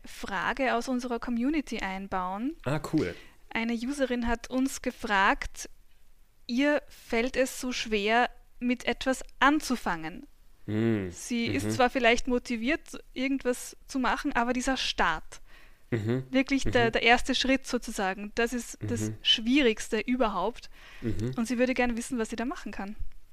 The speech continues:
Speaker 2: Okay, tolle Frage im Übrigen. Und das ist sicherlich eine Frage, die, boah, ich schätze jetzt mal sechzig, siebzig, achtzig Prozent der Bevölkerung immer wieder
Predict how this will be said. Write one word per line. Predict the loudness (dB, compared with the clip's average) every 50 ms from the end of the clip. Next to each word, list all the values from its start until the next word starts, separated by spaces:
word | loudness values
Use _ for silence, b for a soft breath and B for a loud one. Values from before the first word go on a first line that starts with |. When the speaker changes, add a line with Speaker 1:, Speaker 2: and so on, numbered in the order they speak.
| -4 -2
Speaker 2:
Okay, | -2 -2 0 -2 -2 -2 B B B B B B B -6
tolle | -2 0 2 2 2
Frage | 2 0 0 2 2 2 2 2 0 0
im | 0 0 0 0
Übrigen. | 0 -2 -2 -2 -2 -2 -2 -2 -4 -4 -6
Und | -6 -6 -4 -4 -6 -4 -6
das | -6 -4 -4
ist | -6 -6 -4 -2
sicherlich | -2 0 2 2 2 0 0 -4 -6 -6 -4
eine | -4 -4 -4
Frage, | -6 -6 -6 -4 -4 -4 -2 -4 -4
die, | -4 -6 -8 -8 -6 -6 -8 -8 -12 -18 _ _ _ -20 -20 -20 -20 _ _ -20 _ _ _ _ -14
boah, | -14 -12 -12 -14 -16 -20 _ _ b b b b b b
ich | -6 -2
schätze | 2 2 2 2 2 -2
jetzt | -4 -2 -2
mal | -2 0 0 0 0 0
sechzig, | 0 -2 -2 -2 -4 -6 -6 -4 -4 -2
siebzig, | -2 -2 -2 0 -2 -2 -2 -2 -2
achtzig | -4 -4 -4 -4 -6 -6 -6 -6 -6
Prozent | -8 -8 -4 -2 -2 -2 0 0 0
der | 0 0
Bevölkerung | 0 -2 -4 -2 0 2 2 2 0 -2 -2 -4 -4 -4 -4 -6 B B B B B B B B _
immer | 4 4 4 6 4 2 2 0 -2 -2
wieder | -4 -4 -6 -2 0 2 2 4 4 2 0 -2 -4